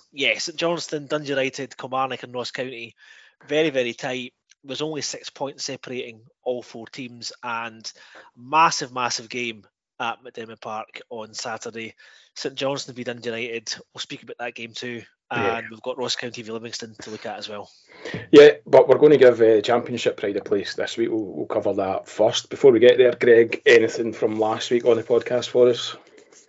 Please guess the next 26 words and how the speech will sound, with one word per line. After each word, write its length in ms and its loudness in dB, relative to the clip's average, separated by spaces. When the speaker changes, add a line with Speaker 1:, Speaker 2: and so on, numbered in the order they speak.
Speaker 1:
I 120 -2
think 240 -2
last 360 -2
week 320 -8
we 720 -6
highlighted 800 -4
Ayr 280 -2
very 360 -2
early 160 -2
in 100 -8
the 80 -6
week 380 -14
to, 580 -8
well, 140 -10
to 120 -16
beat 300 -8
Raith 300 -8
Rovers 400 -6
on 80 -14
the 80 -16
fact 280 -12
that 100 -18
Raith 240 -10
Rovers' 360 -8
season's 600 -10
finished. 580 -6